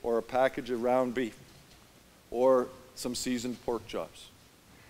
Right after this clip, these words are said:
And we need to think about what information we need to get to those consumers as they think about it differently. The other thing is that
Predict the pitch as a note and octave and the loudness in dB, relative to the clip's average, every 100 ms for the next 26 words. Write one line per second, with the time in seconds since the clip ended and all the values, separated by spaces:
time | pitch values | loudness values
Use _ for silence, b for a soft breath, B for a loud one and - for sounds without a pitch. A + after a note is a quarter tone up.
0 | b B2 C3+ C3+ D3 D#3+ E3 - D#3+ D3 | b -2 2 4 4 2 -4 -2 0 0
1 | D3+ B2+ C3 B2 A2 A2 C3 D3+ - - | 0 4 6 4 -2 2 6 6 4 -20
2 | - - C#3+ C#3 D3 C3+ C3 C3+ C#3 B2 | -10 0 0 0 0 2 2 0 -4 -4
3 | A#2+ C3 A#2+ A#2 D#3 F3+ D#3 C3+ A#2 - | -2 -2 -4 0 2 0 -2 0 0 -4
4 | A2+ - B2 B2 A2+ A2 G#2+ A2+ A2+ B2+ | -8 -4 -2 0 -2 -2 2 2 2 -4
5 | A#2 A2 A2 G#2+ - G#2 - G2 - - | -4 -2 0 0 -2 -10 -8 -10 -10 -14
6 | - - - - - - - - - - | -16 -20 -20 -20 -20 -20 -20 -20 -20 -20
7 | - b b b b b b b b b | -20 b b b b b b b b b
8 | b b b - D3 A3+ G3+ - F#3+ E3+ | b b b 6 12 12 12 10 8 8
9 | D#3+ E3 F3 D#3+ - B2+ C#3 D3 | 10 8 8 2 -6 4 8 8